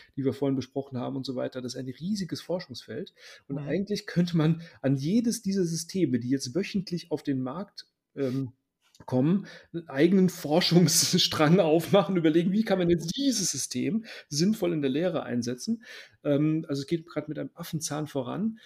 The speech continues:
Speaker 1: Und ich
Speaker 2: Mhm.
Speaker 1: glaube, das ist schon eine Herkulesaufgabe, die wir da in der Forschung machen müssen, aber auch eine verdammt interessante.
Speaker 2: Absolut. Ähm, zusammenfassend, ähm, könnte man dazu, dazu jetzt ja erstmal anbringen, dass, dass,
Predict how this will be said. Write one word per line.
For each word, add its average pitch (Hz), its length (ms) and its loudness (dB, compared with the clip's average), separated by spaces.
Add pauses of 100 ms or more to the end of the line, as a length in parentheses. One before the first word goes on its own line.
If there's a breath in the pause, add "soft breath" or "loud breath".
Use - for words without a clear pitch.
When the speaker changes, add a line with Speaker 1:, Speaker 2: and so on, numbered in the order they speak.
(200 loud breath)
Speaker 1:
Und 147 140 2
ich 170 100 -4
Speaker 2:
Mhm. - 80 -20
Speaker 1:
glaube, 156 460 0
das 147 160 -4
ist 131 60 -8
schon 151 180 -2
eine 113 100 -2
Herkulesaufgabe, 165 800 -6
die 156 120 -4
wir 156 80 -4
da 147 60 -4
in 151 60 -4
der 147 60 -8
Forschung 156 320 -6
machen 147 240 -6
müssen, 165 200 -6
aber 143 140 -10
auch - 140 -10
eine 139 80 -10
verdammt - 380 -6
interessante. 131 640 -8 (1300 soft breath)
Speaker 2:
Absolut. 175 540 -8 (300 soft breath)
Ähm, 151 680 -4 (840)
zusammenfassend, 196 1040 -6
ähm, 170 680 -6
könnte 196 160 -8
man 185 100 -4
dazu, - 300 -6 (160)
dazu 180 260 -6
jetzt 170 160 -6
ja 196 100 -6
erstmal 165 360 -4
anbringen, 175 440 -6
dass, 160 240 -6
dass, - 380 -10